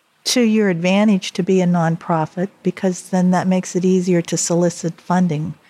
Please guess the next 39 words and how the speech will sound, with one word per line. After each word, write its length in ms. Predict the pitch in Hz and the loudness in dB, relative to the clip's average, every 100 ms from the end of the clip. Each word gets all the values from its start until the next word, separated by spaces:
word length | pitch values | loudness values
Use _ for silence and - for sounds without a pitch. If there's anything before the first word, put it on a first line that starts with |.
| _ - - - 190 | _ -20 -20 -12 -2
Being 240 | 208 196 | 0 0
run 260 | 190 190 196 | 0 2 2
by 180 | 180 175 | 2 0
a 100 | 170 | 0
board 520 | 185 180 190 202 196 | 2 2 4 2 0
is 220 | 190 185 | -4 -4
helpful, 440 | 185 175 208 214 208 | -2 -2 -2 -2 0
because 380 | 214 - 185 - | 0 -2 -4 0
hopefully 340 | 175 - 180 | -2 0 0
that 220 | 175 175 | 0 -2
board 300 | 180 180 175 | 0 2 2
will 100 | 180 | 0
help 240 | 180 175 - | -2 -2 -2
bring 220 | 175 175 | 0 2
in 140 | 170 | 2
volunteers 680 | 170 165 170 175 - 170 165 | 0 0 0 0 0 0 -2
to 140 | - 160 | -4 -4
run 480 | 170 160 165 170 165 _ - | -2 0 0 -2 -4 _ -4
the 100 | 170 | 0
organization, 840 | 165 160 160 156 156 156 - 160 | 0 0 -2 -2 -2 -2 -2 -2
and 260 | 160 160 165 | 0 0 2
then 340 | 170 170 165 - - - - - | 2 2 0 -4 -20 -20 -14 -6
it's 200 | - - | -4 -2
not 180 | 175 170 | -2 0
one 220 | 170 170 | 0 0
person 480 | - 170 - 165 165 | 0 -2 -2 -2 0
making 340 | 165 - 175 | -2 -2 0
all 220 | 156 160 | 0 0
of 100 | 156 | -4
the 80 | 143 | -6
decisions. 600 | 160 - 160 - 160 151 | -10 -4 -4 -2 -6 -6
It's, 320 | 156 - - | -8 -10 -10
it's 240 | 170 - - | -8 -6 -6
a 100 | 165 | -6
universal 800 | 185 175 165 165 160 - 156 156 | -2 0 0 2 0 0 -4 -2
or 140 | 156 | -6
a 40 | 170 | -6
collective 560 | - 165 156 - 165 | -4 -2 -2 -4 -8
decision. 600 | - - 175 160 190 165 | -6 -6 -4 -4 -4 -6